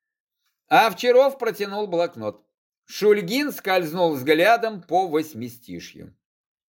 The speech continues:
Вот такие у меня, брат, дела. И ослабла нить, что к тебе вела.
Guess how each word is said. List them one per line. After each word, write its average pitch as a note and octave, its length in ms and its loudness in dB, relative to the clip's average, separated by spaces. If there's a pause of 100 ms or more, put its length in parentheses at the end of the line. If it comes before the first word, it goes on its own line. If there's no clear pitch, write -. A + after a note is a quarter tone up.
(1900)
Вот A#3+ 400 4
такие B3+ 600 0
у G#3+ 160 2
меня, G#3 420 -2
брат, E3 480 -2
дела. C3+ 560 0 (600)
И A#3 280 -6
ослабла B3+ 840 0
нить, F#3 480 -6 (120)
что - 280 -6
к - 120 -20
тебе C3 320 -2
вела. A2+ 500 0